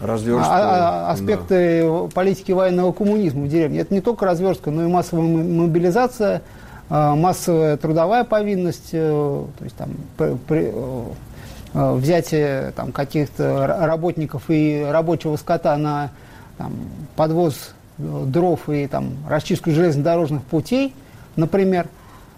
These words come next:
Speaker 2: Вот. Ну,
Speaker 1: А как, кр-, кроме Тамбовского, какие ещё были крупные? Потому что
Speaker 2: слушайте,
Speaker 1: Чехословакия,
Speaker 2: ну, на-, на-,
Speaker 1: Антоновское восстание.
Speaker 2: а, Антоновское восстание, оно наиболее,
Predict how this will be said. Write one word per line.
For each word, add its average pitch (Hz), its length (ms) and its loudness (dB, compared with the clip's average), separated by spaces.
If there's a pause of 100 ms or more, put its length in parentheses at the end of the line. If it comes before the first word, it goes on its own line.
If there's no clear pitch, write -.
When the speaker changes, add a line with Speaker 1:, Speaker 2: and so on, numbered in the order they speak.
(400)
Speaker 2:
Вот. 143 420 2 (400)
Ну, 185 120 2
Speaker 1:
А 262 300 0
как, 170 200 -4
кр-, 185 300 2
кроме 196 300 4
Тамбовского, 156 580 -2
какие 135 280 -2
ещё 135 160 -4
были 113 180 0
крупные? 101 340 -4
Потому 101 200 0
что 175 100 0
Speaker 2:
слушайте, 165 280 2
Speaker 1:
Чехословакия, 175 360 2
Speaker 2:
ну, - 120 0
на-, - 80 2
на-, - 60 2
Speaker 1:
Антоновское 127 540 -2
восстание. 98 480 -8
Speaker 2:
а, 160 300 2
Антоновское 254 520 2
восстание, 226 600 2
оно 208 520 2
наиболее, 190 1040 2